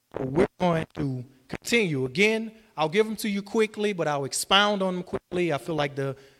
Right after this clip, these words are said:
it should come full circle when we get to the end. Next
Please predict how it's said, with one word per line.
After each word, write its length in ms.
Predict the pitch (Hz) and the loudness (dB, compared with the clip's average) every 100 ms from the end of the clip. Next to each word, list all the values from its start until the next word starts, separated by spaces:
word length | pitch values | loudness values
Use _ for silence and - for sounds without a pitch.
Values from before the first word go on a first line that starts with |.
| _ _ | _ _
it 80 | 127 | -8
should 440 | 113 - 202 190 190 | -6 -2 2 2 0
come 300 | 180 165 156 | -2 -2 -4
full 280 | - 156 | -2 0
circle 500 | 147 175 160 151 156 | 0 0 -2 -2 -4
when 400 | 147 131 131 156 | -4 -6 -4 -4
we 100 | 147 | -4
get 240 | 143 143 147 | -2 -2 -2
to 100 | 147 | -6
the 200 | 135 135 | -6 -6
end. 180 | 113 98 _ _ _ _ - - _ _ _ _ - | -8 -12 _ _ _ _ -20 -20 _ _ _ _ -4
Next 340 | 151 233 254 | 4 4 4